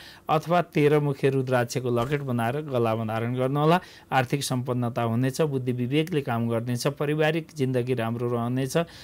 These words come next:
र तपाईँको म्या-, म्यारिड लाइफ पनि सु-, सुखपूर्ण नै देखिन्छ र आफूले मन पराएर बिहा गरिएको ठाउँभन्दा एरेन्ज म्यारेज गर्नुभयो भने त्यो निकै राम्रो रहनेछ। कार्यक्रम हेर्दै गर्नु होला। वर्माजी,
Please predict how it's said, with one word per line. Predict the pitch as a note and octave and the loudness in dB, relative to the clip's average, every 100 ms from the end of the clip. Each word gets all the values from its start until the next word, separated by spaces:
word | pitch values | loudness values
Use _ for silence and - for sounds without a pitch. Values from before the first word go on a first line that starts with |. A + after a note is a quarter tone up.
| - - | -20 -10
र | A#2+ B2+ B2 A#2+ - - | 2 4 6 2 -4 -4
तपाईँको | C#3+ D#3+ F3+ E3+ | -2 0 0 0
म्या-, | C#3 B2 B2+ B2+ C3 | 0 2 4 2 0
म्यारिड | B2 B2 C#3+ E3+ D#3 | 0 2 2 2 4
लाइफ | C3+ C3+ - - - - - | 6 4 0 -20 -20 -20 -4
पनि | D3+ D3 E3+ - | 2 2 2 -4
सु-, | - - C3+ B2+ A2+ A2+ | -14 -10 -4 -2 -2 -6
सुखपूर्ण | - D#3+ - - E3+ F3 F#3 | -8 -8 -8 -4 0 2 2
नै | G3 G3+ D#3 | 2 0 -2
देखिन्छ | C3 C3+ - D#3+ D3+ D#3+ A#3 - - - C3 | 4 4 4 0 2 0 -2 -12 -20 -8 -2
र | B2+ C3 C3 - - | 2 4 4 2 -2
आफूले | C#3+ C3 E3 E3 | -2 0 0 0
मन | C3+ A#2+ C3+ | 0 2 2
पराएर | C3+ D#3 D3+ E3 F#3 | 2 4 6 6 4
बिहा | D3+ C#3 | 4 4
गरिएको | C3+ C3+ C3+ C#3+ D3 | 4 2 2 0 0
ठाउँभन्दा | C#3+ - C3+ B2+ A#2 B2 D3+ | -4 -2 -2 0 0 0 -2
एरेन्ज | C3 C3 C#3 B2 | 0 2 2 2
म्यारेज | B2+ B2 B2+ | 0 0 -2
गर्नुभयो | B2 B2 B2+ B2+ B2+ | -2 -2 0 2 4
भने | C3+ D#3 F#3+ - - - | 4 2 0 -4 -20 -4
त्यो | C#3+ | 2
निकै | C3 B2+ - D3 C#3 - | 2 2 2 0 0 0
राम्रो | A#2+ A2+ A#2 A#2 | 0 2 2 0
रहनेछ। | A#2 A#2 B2 B2 | 0 0 -2 -2
कार्यक्रम | F#3 C#3+ B2+ A#2+ A#2 G#2+ | -2 0 0 -2 -2 -2
हेर्दै | A2 A#2+ D3 | -2 0 2
गर्नु | D3+ D#3+ | 2 0
होला। | E3 E3+ | -2 0
वर्माजी, | E3 D#3+ E3+ F3+ | 0 0 -2 0